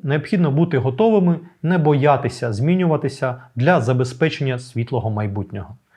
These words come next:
Четверте. Діяльність відділу маркетингу зазвичай полягає у складному та довготривалому процесі.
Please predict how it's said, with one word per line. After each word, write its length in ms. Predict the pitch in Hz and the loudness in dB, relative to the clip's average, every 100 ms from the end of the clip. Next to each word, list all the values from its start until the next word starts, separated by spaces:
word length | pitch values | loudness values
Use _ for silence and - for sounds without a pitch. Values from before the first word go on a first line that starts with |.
| _ | _
Четверте. 680 | - 151 143 139 - 113 104 _ _ _ _ _ _ _ _ _ - | -4 -2 4 2 2 -6 -10 _ _ _ _ _ _ _ _ _ -4
Діяльність 640 | 120 139 160 139 131 - | 0 4 6 6 2 -2
відділу 340 | 135 131 131 131 | -2 0 0 2
маркетингу 680 | 127 127 208 202 147 147 - | 0 2 2 2 0 -2 -2
зазвичай 480 | 139 151 175 196 208 | -2 0 0 2 2
полягає 440 | 156 143 147 165 | 4 2 4 2
у 180 | 160 180 | 2 0
складному 640 | - 151 127 147 170 147 | 0 0 2 4 4 4
та 160 | 127 143 | 2 2
довготривалому 800 | 123 117 123 120 117 113 110 104 | 4 2 2 2 2 2 -2 -2
процесі. 640 | 117 - 107 - - | -4 -4 -6 -6 -14